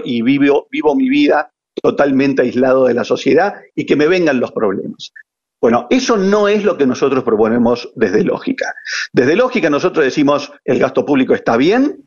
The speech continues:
en niveles lógicos, los impuestos están bien en niveles lógicos, y el día que tengamos gasto lógico e impuestos lógicos, vamos a tener un país lógico".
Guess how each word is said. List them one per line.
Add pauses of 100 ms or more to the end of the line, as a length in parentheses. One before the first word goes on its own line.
(120)
en
niveles
lógicos, (520)
los
impuestos
están
bien (120)
en
niveles
lógicos, (300)
y
el
día
que
tengamos
gasto
lógico
e
impuestos
lógicos, (200)
vamos
a
tener
un
país
lógico".